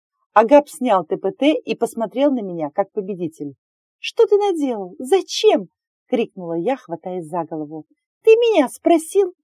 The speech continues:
как он придёт? Мы только месяц назад познакомились. Это треть сезона». «И что?» «Не теряйся, Нина». «Ты его запугал, да? На рыбалке? Пригрозил засунуть крючок в задницу, если он не женится, да?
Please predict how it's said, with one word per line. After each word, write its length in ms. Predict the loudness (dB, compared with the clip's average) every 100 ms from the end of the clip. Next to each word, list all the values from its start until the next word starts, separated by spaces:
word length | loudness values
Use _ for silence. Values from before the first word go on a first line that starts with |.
| _ _ _
как 240 | 0 4
он 160 | 4 4
придёт? 460 | 4 4 2 -4 0
Мы 140 | 2
только 300 | 4 6 4
месяц 360 | 2 0 -4 -2
назад 320 | 2 4 2 2
познакомились. 840 | 0 2 0 2 0 2 -4 -8 _ _ _ 0
Это 240 | 2 4 0
треть 420 | 2 4 4 0
сезона». 680 | 0 0 4 4 4 0 -8 _ _ _ _
«И 120 | -6
что?» 480 | -6 -8 -4 -4 -4 _ _ _ _ _
«Не 240 | -4 -2 -2
теряйся, 580 | 0 0 0 -4 -12
Нина». 360 | -8 -6 -6 -12 _ _ _ _ _ _
«Ты 80 | 6
его 220 | 6 6
запугал, 480 | 0 0 2 2 2
да? 200 | 2 0 _ _
На 100 | 0
рыбалке? 520 | 4 6 4 4 -10 -12 _ _ 4
Пригрозил 580 | 4 6 4 6 4
засунуть 540 | 4 0 2 0 0 2
крючок 380 | 4 6 4 4
в 60 |
задницу, 460 | 2 2 2 -8 -2
если 220 | 0 0
он 120 | 0
не 100 | -2
женится, 520 | 0 0 -2 -8 -10 -10 _ 6
да? 140 | 6